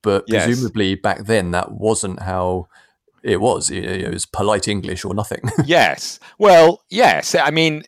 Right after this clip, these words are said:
Speaker 2: you know, polite English meant that a great writer like s-, of, of the nineteenth century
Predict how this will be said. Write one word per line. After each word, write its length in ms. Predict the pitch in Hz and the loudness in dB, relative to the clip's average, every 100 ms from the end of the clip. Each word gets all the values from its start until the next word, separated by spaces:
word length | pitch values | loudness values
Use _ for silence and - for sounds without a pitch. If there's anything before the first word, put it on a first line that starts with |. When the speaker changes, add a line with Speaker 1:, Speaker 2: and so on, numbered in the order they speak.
| _ _ | _ _
Speaker 2:
you 140 | - 147 | -2 0
know, 120 | 101 - | 0 0
polite 400 | 151 147 147 135 | 2 2 2 0
English 420 | 135 117 113 120 | -2 0 -2 -2
meant 440 | 120 113 104 - | -4 -2 -4 -8
that 520 | - 104 101 - - - - - _ - | -4 -2 -2 -4 -12 -16 -16 -20 _ -4
a 120 | 113 | -4
great 440 | - 120 120 123 | -2 2 4 2
writer 760 | 113 104 101 90 - 87 98 95 | 0 2 2 0 -4 0 2 2
like 300 | 92 90 90 | 2 0 -2
s-, 220 | - - - | -8 -12 -6
of, 140 | 101 90 | -6 -4
of 140 | 92 | -6
the 100 | - | -6
nineteenth 460 | 90 90 87 95 82 | -4 -6 -6 -12 -12
century 760 | - 87 80 - 85 82 82 | -8 -8 -8 -8 -2 0 -2